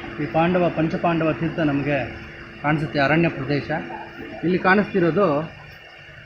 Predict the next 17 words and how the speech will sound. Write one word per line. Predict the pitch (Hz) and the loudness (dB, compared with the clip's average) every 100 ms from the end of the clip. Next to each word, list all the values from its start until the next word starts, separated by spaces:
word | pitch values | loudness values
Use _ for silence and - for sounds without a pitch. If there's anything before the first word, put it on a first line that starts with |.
| 139 | -4
ಆ, | 139 135 135 | -2 0 0
ರುದ್ರ | 135 156 151 196 | 0 0 6 4
ಕ್ಷೇತ್ರಪಾಲಕ | - 185 202 202 180 165 160 | 4 0 4 4 6 6 4
ಶಿಲೆ | 147 151 147 | 0 0 2
ಅಂತ. | 139 131 127 - - - - - - - - 147 143 135 | 2 0 -4 -10 -18 -18 -20 -20 -20 -20 -16 -10 -6 -2
ಬೆಟ್ಟದ | 151 202 185 | 0 2 4
ಮೇಲೆ, | 185 185 | 6 6
ತಿರುಮಲ | 170 190 196 190 | 6 6 6 6
ಬೆಟ್ಟದ | 156 147 170 | 4 2 2
ಮೇಲೆ | 170 147 190 131 120 - - - - - - - - - | 4 6 4 4 -2 -14 -20 -20 -20 -20 -20 -20 -20 -4
ವೆಂಕಟಾಚಲ | 143 165 190 185 175 | 0 4 8 8 6
ಕ್ಷೇತ್ರದ | 165 - 170 160 160 | 2 2 0 2 0
ಕ್ಷೇತ್ರಪಾಲಕ | 151 180 180 170 156 151 | 2 2 4 6 6 6
ಕಾಲಭೈರವ | 175 156 175 180 165 165 151 | 6 8 8 6 4 4 2
ರುದ್ರ | 143 147 147 175 - - - - - - - - | 2 0 4 4 4 -8 -20 -20 -20 -20 -20 -16
ಕ್ಷೇತ್ರಪಾಲಕ | - 220 214 190 196 190 185 | -2 2 2 6 6 6 0
ಶಿಲೆನ | 190 190 190 | 0 2 4